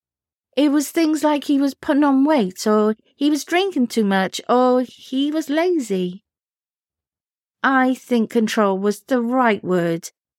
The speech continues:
and she knew that. A former lawyer knows the power of words. A few thoughts flashed into my head, like, "What a mare, poor Niles, and why hadn't he ever told me?"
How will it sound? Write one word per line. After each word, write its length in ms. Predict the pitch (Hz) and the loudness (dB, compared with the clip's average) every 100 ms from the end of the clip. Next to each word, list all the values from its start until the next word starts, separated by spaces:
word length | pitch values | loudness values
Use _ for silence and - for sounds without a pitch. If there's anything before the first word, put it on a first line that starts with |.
| _ _ | _ _
and 320 | 233 233 226 220 | -2 2 0 -2
she 200 | 240 220 | -2 0
knew 320 | 202 185 175 | 0 -2 -2
that. 520 | 170 170 - - - _ _ _ _ _ | -4 -6 -8 -14 -20 _ _ _ _ _
A 40 | 262 | -6
former 420 | - 349 339 349 | 0 0 2 2
lawyer 460 | 226 202 202 208 - | 2 2 2 -2 -4
knows 680 | 208 226 240 233 233 233 - | -2 2 2 2 0 -4 -6
the 120 | 233 | -6
power 440 | - 220 196 185 | -6 -6 -4 -2
of 180 | 202 208 | -4 -4
words. 760 | 220 220 185 170 170 - - - _ _ _ _ _ _ _ | -2 0 0 -4 -8 -14 -18 -20 _ _ _ _ _ _ _
A 40 | 254 | -6
few 380 | - 330 359 359 | -2 2 2 2
thoughts 480 | - 233 220 - | 0 0 0 -6
flashed 480 | - 269 247 - - | -6 -2 0 -2 -4
into 220 | 240 233 | -4 -2
my 180 | 226 226 | -2 -2
head, 520 | 220 220 190 165 - - _ _ _ _ - | -2 -4 -4 -6 -12 -20 _ _ _ _ -2
like, 400 | 214 196 - - _ | 0 0 -4 -18 _
"What 240 | 233 233 220 | -2 -2 0
a 60 | |
mare, 460 | 254 330 320 202 185 - | 2 2 2 0 -4 -4
poor 240 | 254 247 | 0 2
Niles, 580 | 247 302 269 196 185 - _ - | 0 0 -2 -2 -4 -10 _ -2
and 220 | 302 294 | 0 2
why 200 | 285 269 | 0 0
hadn't 460 | 226 247 247 302 320 | 0 0 -2 0 0
he 220 | 330 - - | 0 -2 -2
ever 340 | 233 - 262 | -2 0 -4
told 520 | - - 370 392 415 | -4 -2 -2 0 -4
me?" 440 | 320 247 196 180 | -2 0 0 -4